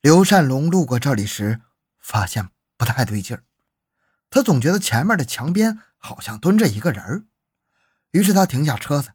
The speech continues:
观察黑影，为了以防万一，他的一只手还按在了枪上。可注意力高度集中的他没有发现，背后一个黑影偷偷地靠近他。在距离刘善龙几米远的地方，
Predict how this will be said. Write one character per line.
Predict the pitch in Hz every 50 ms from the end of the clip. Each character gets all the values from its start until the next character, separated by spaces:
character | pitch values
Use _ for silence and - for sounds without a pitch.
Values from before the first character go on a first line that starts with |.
| _ _ _
观 | - 127 117
察 | 110 107
黑 | 113 - - 139
影， | 131 117 - _ _ _ _ _ _ _ _ _ _ _ _ -
为 | 160
了 | 151 147
以 | 135 117 110 104
防 | 120 117 135
万 | 156 143 120
一， | 110 143 143 - - _ _
他 | - 196 185
的 | 185
一 | 208 208
只 | 160 185 202
手 | - - - - _
还 | - 131 - -
按 | - 165 131 101
在 | 92 104
了 | 95 82 -
枪 | - - 135 123 139 143
上。 | - 120 - _ _ _ _ _ _ _ _ _ _ _ _ _ _ _
可 | - - 175
注 | - - 190 175
意 | 170
力 | 175 165
高 | 135 - 185 185
度 | 170 170 147
集 | - 135 160
中 | 156 170
的 | 160 143
他 | 110 139 147 147
没 | 135 131
有 | 120 95
发 | 90 - 127 123 127
现， | 120 - - - _ _ _ _ _ _ _ _ _ _
背 | - 285 208 143 120
后 | 120 - 247 269 - - _ _ _ _ _ _ _ _
一 | _ 139
个 | 139 143 139
黑 | - - 160 151
影 | 143 117 - -
偷 | - - 160 147 143
偷 | 127 139
地 | 120
靠 | 117 - - - 147 117 95
近 | - - -
他。 | - - _ _ _ _ _ _ _ _ _ _ _ _ _ _ _ _ _ _ _ _ _
在 | - 196 185
距 | - 180 185
离 | 151 147 151
刘 | 139 131 135 147
善 | - 151 131
龙 | 113 120 139 123
几 | - 123 123 135
米 | 143 143
远 | 139 123 - -
的 | 98 101
地 | - 143 127
方， | - - -